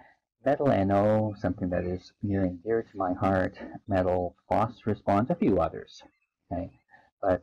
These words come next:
uh, basically, um, basically they're going to be, uh, compounds that are in low oxidation states. It's, it's a mature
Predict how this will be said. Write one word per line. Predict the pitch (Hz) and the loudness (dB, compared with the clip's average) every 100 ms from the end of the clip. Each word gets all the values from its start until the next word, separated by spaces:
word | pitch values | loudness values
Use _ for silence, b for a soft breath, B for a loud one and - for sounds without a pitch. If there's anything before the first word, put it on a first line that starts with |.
| _ | _
uh, | 92 90 - _ _ _ _ _ - | -2 0 -2 _ _ _ _ _ -8
basically, | 90 - | -8 -6
um, | 95 90 90 90 - | -4 -4 -4 -10 -4
basically | 107 110 101 101 95 | -2 -2 -4 -2 -2
they're | 98 | 0
going | 104 101 | 0 -2
to | 95 | -2
be, | 92 92 95 92 b b b b b _ - | 0 2 2 -2 b b b b b _ -4
uh, | 90 | -4
compounds | - 151 151 90 87 - | 0 -2 0 -2 -2 0
that | 90 | 0
are | 90 | 2
in | 90 90 | 0 0
low | 90 98 101 | 0 2 2
oxidation | 92 92 - 87 87 85 - 87 - - - | 0 -2 -4 -2 -2 -4 -10 -12 -12 -20 -20
states. | - - - - _ _ _ _ _ _ _ _ - | -14 -12 -12 -16 _ _ _ _ _ _ _ _ -4
It's, | 123 - - - - _ _ _ _ | -4 -4 -20 -20 -20 _ _ _ _
it's | 127 - | -4 -4
a | |
mature | 113 113 - - 190 214 | -2 -2 -4 -4 0 0